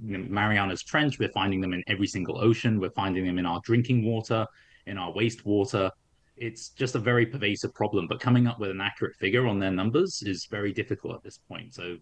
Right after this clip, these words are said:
actually, that's one of the things that we're trying to do with our technology, is really trying to look into how we can start establishing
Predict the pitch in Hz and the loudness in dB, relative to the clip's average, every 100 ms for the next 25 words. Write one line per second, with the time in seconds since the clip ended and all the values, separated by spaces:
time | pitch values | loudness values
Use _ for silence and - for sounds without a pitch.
0 | - 135 - 117 - 123 - 110 117 123 | -6 -4 -2 -4 -2 -4 -2 2 4 4
1 | 101 98 101 95 92 - 98 92 - 110 | 2 -4 -6 -4 -6 -8 -8 -8 -2 0
2 | 117 - 113 104 117 107 95 87 87 - | 0 2 0 2 4 4 4 -2 -6 -8
3 | 92 92 90 92 85 82 95 95 92 - | -6 -4 -2 0 0 0 0 0 0 -4
4 | 92 92 98 104 98 - 92 - 104 98 | -4 0 0 2 0 2 2 2 2 2
5 | 101 90 117 101 98 - 107 104 101 107 | 0 -4 -2 -2 -4 -4 -4 -2 -4 -2
6 | 95 | -4